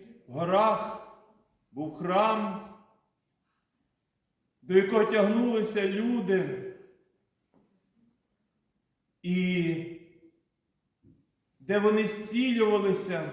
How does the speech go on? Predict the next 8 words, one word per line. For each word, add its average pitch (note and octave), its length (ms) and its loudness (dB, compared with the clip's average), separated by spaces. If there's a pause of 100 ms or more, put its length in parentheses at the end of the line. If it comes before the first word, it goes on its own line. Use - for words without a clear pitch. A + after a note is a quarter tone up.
(360)
отримували G#3+ 800 0
Божу A3 420 -2
допомогу. G3+ 1000 -2 (400)
Язичники, F#3 1160 -4 (1080)
безбожники F3+ 1200 0 (1040)
вирішили G3+ 680 0
знищити G3+ 720 -2
храм G#3+ 680 0